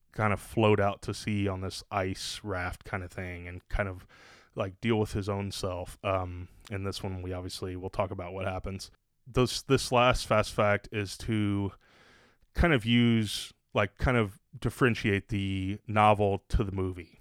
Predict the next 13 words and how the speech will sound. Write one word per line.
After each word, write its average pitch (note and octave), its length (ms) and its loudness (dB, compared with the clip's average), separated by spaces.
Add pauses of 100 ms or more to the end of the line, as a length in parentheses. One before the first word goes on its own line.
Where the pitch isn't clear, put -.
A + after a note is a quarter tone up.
(140)
I A2+ 60 4
didn't B2+ 220 4
wanna A#2 140 6
focus - 440 4
so - 440 4
much G2+ 280 0
on G2 120 -4
the F#2+ 60 -6
novel F2+ 480 -8 (320)
because G#2+ 300 0
they're G#2 100 2
different G2 480 0
entities, F#2 520 -10